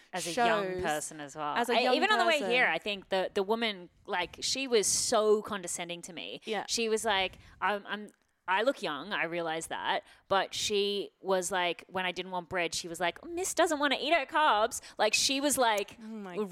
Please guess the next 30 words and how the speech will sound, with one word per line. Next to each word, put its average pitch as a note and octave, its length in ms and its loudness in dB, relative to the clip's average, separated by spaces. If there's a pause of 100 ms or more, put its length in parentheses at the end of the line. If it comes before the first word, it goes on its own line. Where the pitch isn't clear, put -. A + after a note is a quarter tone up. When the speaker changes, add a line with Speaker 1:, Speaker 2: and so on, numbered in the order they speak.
(140)
Speaker 1:
really C4+ 500 4
Speaker 2:
God. - 60 -8
Speaker 1:
condescending, G#3 400 -2
like, E3+ 180 -2
"You're F#3+ 220 2
too F#3 160 -2
young E3+ 240 -2
to D#3 80 -16
be C#3+ 160 -8
here," A#2+ 260 -16
basically. C3+ 380 -12
"You D#3 240 -8
little A3 300 4
Speaker 2:
Oh G#3 40 -4
Speaker 1:
girl." E3 220 -2
She G#3 100 -2
Speaker 2:
my - 80 -6
Speaker 1:
called D4+ 140 6
me C#4+ 80 -2
a - 20 0
Speaker 2:
God. C4+ 60 -4
Speaker 1:
little A#3+ 140 2
girl. G#3 340 0 (600)
Yeah. G3 160 0 (260)
Speaker 2:
Oh A#3+ 340 4
my A3+ 340 -2
God. G3+ 300 -2
Speaker 1:
Yeah. E3+ 200 0 (180)
Speaker 2:
I A#3 80 0
Speaker 1:
The B3+ 60 -2